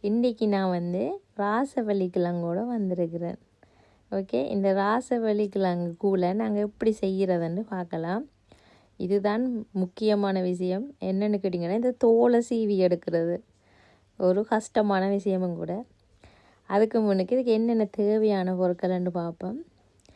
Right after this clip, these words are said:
இதுக்கு வந்து ராசவள்ளி கிழங்கு தேவை, சீனி ஒரு கப் எடுத்து வச்சிருக்கிறேன்,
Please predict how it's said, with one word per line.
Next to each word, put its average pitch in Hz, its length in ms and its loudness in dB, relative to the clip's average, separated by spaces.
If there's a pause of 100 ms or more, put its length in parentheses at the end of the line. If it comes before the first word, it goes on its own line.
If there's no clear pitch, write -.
(380)
இதுக்கு 226 340 -2
வந்து 202 340 2 (420)
ராசவள்ளி 202 520 2
கிழங்கு 202 320 2
தேவை, 196 340 2 (960)
சீனி 233 580 2
ஒரு 214 160 4
கப் 208 220 2
எடுத்து 180 260 0
வச்சிருக்கிறேன், 180 680 -4